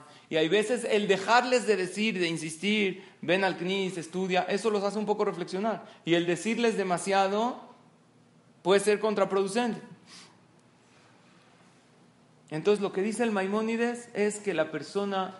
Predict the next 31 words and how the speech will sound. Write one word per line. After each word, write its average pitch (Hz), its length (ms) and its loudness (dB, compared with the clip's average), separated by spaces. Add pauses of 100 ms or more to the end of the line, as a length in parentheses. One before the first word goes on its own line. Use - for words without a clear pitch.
que 151 140 -4
deja 175 340 -2
a 147 60 -4
sus 135 240 -12
hijos 160 320 -8
desviarse, 143 640 -4 (320)
si 170 160 -4
el 190 140 0
hijo 226 220 0
se 175 140 -2
desvió 170 400 0
no 180 220 -2
por 180 180 0
culpa 185 300 0
del 175 140 -2
papá 170 280 0
o 165 80 2
de 165 80 -4
la 160 120 -4
mamá, 156 580 -4 (420)
entonces 160 320 -6
ahí 165 520 -2 (640)
no 156 140 -8
se 165 120 -10
le 151 80 -8
cierran 156 340 -6
las 143 100 -10
puertas 151 420 -4
de 139 80 -4
la 131 140 -10
teshuva. - 340 -14